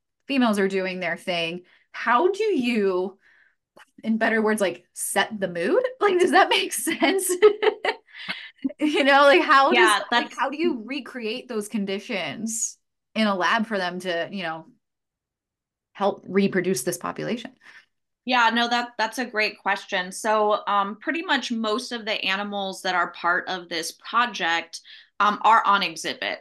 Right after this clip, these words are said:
Speaker 2: right? So they're kind of doing both duties, right? They're being their animal ambassadors, um, in the aquarium for the public to see. You know, people wouldn't probably see these animals unless they were, um, they were housed here for people to come look at.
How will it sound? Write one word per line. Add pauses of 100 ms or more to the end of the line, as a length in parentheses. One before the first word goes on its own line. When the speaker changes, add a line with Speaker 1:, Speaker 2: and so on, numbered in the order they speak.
Speaker 2:
right?
So
they're
kind
of (360)
doing
both
duties,
right?
They're (280)
being
their
animal
ambassadors, (100)
um,
in
the
aquarium
for
the
public
to
see.
You
know, (480)
people
wouldn't
probably
see
these
animals
unless
they
were,
um, (380)
they
were
housed
here
for
people
to
come
look
at.